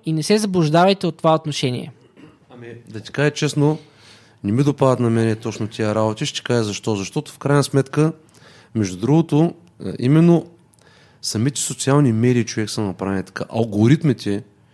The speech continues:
Speaker 2: това скоро го научих, между другото, и го прочетах, че наистина, когато има негативни спорове, ти енгейджмента, както ти го каза, е много по-голям, разбираш ли ма? И съответно, съответната социална медия толерира повече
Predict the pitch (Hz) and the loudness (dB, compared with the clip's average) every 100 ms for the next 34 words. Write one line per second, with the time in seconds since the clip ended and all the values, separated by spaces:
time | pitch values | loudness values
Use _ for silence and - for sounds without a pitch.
0 | _ _ - 139 - 147 143 127 123 123 | _ _ -6 -6 0 0 2 2 0 -2
1 | - 107 92 95 101 98 - 131 107 98 | -4 -6 -6 -6 -4 -6 -6 -8 -8 -10
2 | - 117 131 135 120 - 113 - - - | -12 -6 -4 -4 -4 -6 -6 -10 -20 -20
3 | - 110 117 147 - 175 131 151 156 160 | -8 0 4 4 2 0 2 0 0 0
4 | 151 127 117 110 151 151 120 - - 139 | 0 0 -2 -2 -2 -2 -4 -10 -2 0
5 | 147 117 98 101 123 _ _ _ _ _ | 2 0 -2 -6 -8 _ _ _ _ _
6 | _ _ _ _ - - 151 123 135 180 | _ _ _ _ -6 0 0 2 2 2
7 | 165 160 131 151 - - 165 - 156 147 | 2 0 0 -4 -6 -4 -2 0 -2 0
8 | 135 139 147 156 160 151 156 139 131 143 | 2 4 4 6 4 2 -2 -2 0 -2
9 | 131 113 113 170 160 147 127 - 120 - | -2 -6 -4 -4 -2 -4 -4 -6 -6 -4
10 | 113 110 - 107 175 180 170 170 - 120 | -4 -6 -6 0 0 2 0 0 -4 -6
11 | 160 165 160 - 156 160 147 131 160 160 | -4 -6 -8 -6 -2 0 0 2 2 4
12 | 135 147 - _ _ _ - - _ 131 | 2 0 -6 _ _ _ -20 -20 _ -2
13 | 120 147 175 180 170 156 190 190 - 165 | 2 2 4 2 0 0 2 2 0 -2